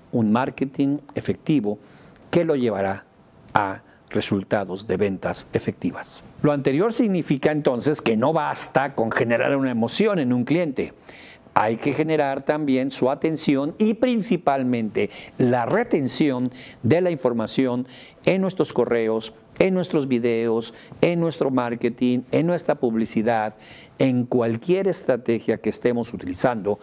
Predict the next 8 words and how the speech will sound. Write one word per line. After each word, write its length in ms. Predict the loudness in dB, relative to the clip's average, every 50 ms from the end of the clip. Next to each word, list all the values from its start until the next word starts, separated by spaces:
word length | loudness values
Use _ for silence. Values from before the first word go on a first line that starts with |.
| -12 -20 -20 -20 -20 -14 -4 0
para 520 | 0 2 2 0 -2 -4 -8 -12 -20 -14 _ -2
comunicarnos 880 | 0 0 2 0 0 0 0 0 0 0 -2 -4 -6 -6 -6 -8 -10 -12 -16 -4 -2
con 320 | 0 0 2 0 -2 -4 -6 -10 -2
nuestros 480 | 0 0 0 0 -2 -2 -4 -4 -4 -2
prospectos. 720 | -2 -2 -2 -2 -2 -4 -6 -6 -10 -20 -18 -18 -18 -20 -20 -20 -10 -2 0
De 180 | 2 2 2
cualquier 400 | 0 -2 -2 -2 2 0 2 2
manera, 560 | 2 0 0 0 0 0 -2 -2 -4 -4 -6